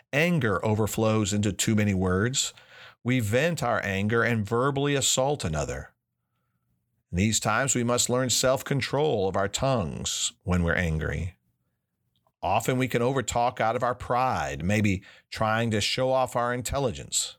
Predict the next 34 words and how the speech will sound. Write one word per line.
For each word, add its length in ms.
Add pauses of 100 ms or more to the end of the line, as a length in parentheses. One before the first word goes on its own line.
(520)
So 160
we 100
talk 460
and 140
talk 340
and 140
talk 320
to 100
build 300
ourselves 480
up. 400 (1800)
Interestingly, 720
the 100
proverb 400
I 120
just 280
read 220
reminds 600
us 220
that 180
we 180
actually 360
look 340
wiser 520
in 100
the 140
eyes 320
of 100
others 420
when 100
we 100
hold 380
our 140
tongues, 520